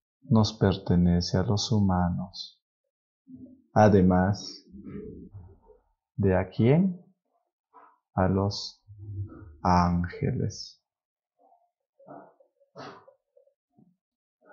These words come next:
¿A quién más? A los extraterrestres, ¿verdad?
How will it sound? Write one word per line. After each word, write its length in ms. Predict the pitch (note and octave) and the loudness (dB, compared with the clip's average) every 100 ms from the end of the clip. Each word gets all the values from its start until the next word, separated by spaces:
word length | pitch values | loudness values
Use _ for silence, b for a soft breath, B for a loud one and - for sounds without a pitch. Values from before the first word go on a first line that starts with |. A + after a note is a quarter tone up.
| - | -2
¿A 120 | G2+ G2 | 0 2
quién 320 | - F2+ F2+ | 2 4 4
más? 520 | F#2 B2+ - - _ _ _ _ _ _ _ _ _ _ - B B | 4 2 0 -8 _ _ _ _ _ _ _ _ _ _ -20 B B
A 160 | A2 F#2 | 0 2
los 240 | F2+ E2+ | 2 0
extraterrestres, 1400 | G2 F2+ - - F2+ F2 - E2 D2+ - - - - - - | 0 0 -2 -2 0 0 0 0 0 -4 -6 -14 -18 -18 -8
¿verdad? 560 | - - A#2 C#3+ - | -8 -2 2 2 -2